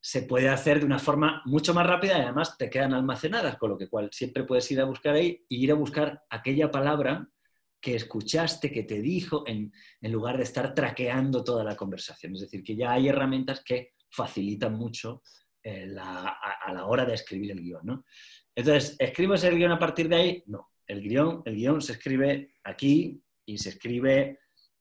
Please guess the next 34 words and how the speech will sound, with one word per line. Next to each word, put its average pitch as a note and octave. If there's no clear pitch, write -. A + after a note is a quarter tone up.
hombre, A#2+
con, G2+
con G#2+
esas C3+
declaraciones, C3
con G2
esas A#2+
entrevistas, A2+
obviamente, B2
pero, G#2
pero B2
la C3
idea F3+
está E3+
en A#2+
aquello, D#3+
eh, A2+
digamos, C3
la, C3
en, C3+
en C#3+
esa D3+
estructura F3
que D3
has A#2+
hecho -
inicialmente. F#2
Y A2+
esa C#3+
estructura D#3
luego B2+
la G#2
puedes G2
romper, D#3+